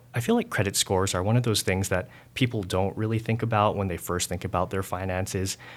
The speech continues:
but it's one of those things that are, are so important to everything else you do with your money. So tell me, Bree, what's a credit score and why does it matter?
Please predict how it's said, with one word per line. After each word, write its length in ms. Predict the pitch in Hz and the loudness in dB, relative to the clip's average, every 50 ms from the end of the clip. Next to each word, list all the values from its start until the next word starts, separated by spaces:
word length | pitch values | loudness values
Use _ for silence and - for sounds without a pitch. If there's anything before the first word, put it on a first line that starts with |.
| - - - - | -20 -18 -4 2
but 220 | - 95 95 90 - | 4 4 4 4 0
it's 160 | - - - | -2 -2 0
one 100 | 143 139 | 0 0
of 60 | 147 | 0
those 160 | 143 135 - | 2 0 2
things 180 | - 127 123 120 | 2 2 2 2
that 120 | - 92 95 | 2 0 -2
are, 140 | 82 - - - | -2 -4 -4 -6
are 120 | 98 92 | -4 0
so 360 | - - - - 110 110 104 | 0 2 4 4 4 4 4
important 520 | 92 92 92 - - 95 95 98 95 85 - | 2 -2 -2 0 0 0 0 0 -4 -4 -2
to 160 | - - - | -2 -2 0
everything 400 | - 95 92 104 98 - 95 87 | 0 0 0 0 -2 -2 -2 -2
else 220 | 87 82 82 - - | -2 -2 -2 -4 -4
you 80 | 87 | -4
do 160 | 82 85 85 82 | -4 -4 -6 -6
with 160 | 82 82 - | -6 -6 -6
your 80 | 87 | -4
money. 320 | 87 98 104 90 82 87 - - - - - - - - - | -2 0 0 0 -2 -4 -10 -12 -18 -20 -20 -20 -20 -10 -2
So 300 | - - 113 98 92 110 | 2 4 4 4 4 4
tell 180 | - - 165 | 2 2 4
me, 140 | 180 156 104 | 4 4 2
Bree, 280 | - 80 80 90 117 117 - - - - - - - - - | 2 0 -2 -2 -4 -6 -8 -16 -20 -20 -20 -20 -20 -8 -2
what's 220 | 90 101 113 - | 2 2 2 2
a 40 | 123 | 2
credit 260 | 117 - 98 85 85 | 2 2 2 2 2
score 360 | - - - 95 90 92 104 117 | 0 0 0 2 2 2 0 0
and 360 | - 95 87 90 90 92 87 | -2 -2 -2 -2 -2 -2 -2
why 140 | 90 87 87 | -2 -2 -2
does 180 | 85 82 - 101 | 0 -2 -2 0
it 40 | |
matter? 300 | 92 104 123 123 - - | 0 0 0 0 -2 -6